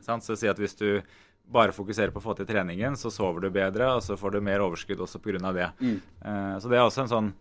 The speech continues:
Speaker 1: nøkkel hvis du ønsker å få til endringer som varer over lang tid. Eh, det er jo å finne ut, eh, noen ting å fokusere på av gangen. Eh, og så vil man ofte se at i kjølvannet av det at du, eh, kommer i gang med treningen, eller at du spiser en litt bedre frokost, eller noen sånne konkrete endringer,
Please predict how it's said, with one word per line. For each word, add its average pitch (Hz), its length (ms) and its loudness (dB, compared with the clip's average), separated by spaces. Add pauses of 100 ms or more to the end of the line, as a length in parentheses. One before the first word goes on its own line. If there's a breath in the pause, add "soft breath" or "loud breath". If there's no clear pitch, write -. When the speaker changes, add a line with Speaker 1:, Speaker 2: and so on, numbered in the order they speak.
(340 soft breath)
Speaker 1:
nøkkel 117 340 -2
hvis 98 140 2
du 117 80 2
ønsker 104 300 -2
å 101 40 -4
få 110 140 0 (100)
til 101 160 -4
endringer 92 400 -2
som 107 160 -6
varer 92 300 2
over 92 140 -4
lang 95 180 -4
tid. 175 240 0 (160)
Eh, 110 240 -4
det 110 100 0
er 101 140 4
jo 98 160 4
å 104 100 2
finne 98 280 -2
ut, - 220 -20 (200)
eh, 104 160 -2
noen 110 340 0
ting 101 220 -2
å 98 60 -2
fokusere 101 420 -4
på 101 140 0
av 98 100 2
gangen. 156 300 0 (480 loud breath)
Eh, 110 220 -2 (100)
og - 80 -
så 123 80 -2
vil 107 160 4
man 110 80 4
ofte 107 240 -2
se 107 80 2
at 95 160 0
i 107 80 -2
kjølvannet 98 460 2
av 98 60 0
det 95 100 0
at - 180 -6
du, 98 120 -2 (120)
eh, 98 640 2
kommer 107 160 2
i 98 80 2
gang 92 100 0
med 101 140 0
treningen, 101 560 0
eller 92 240 -2
at 92 160 -8
du 98 80 -4
spiser 95 320 -4
en 95 60 -4
litt 92 140 -6
bedre 92 200 -2
frokost, 104 560 -4
eller 101 80 2
noen 98 240 -2
sånne 95 160 -8
konkrete 95 480 -6
endringer, 95 460 -2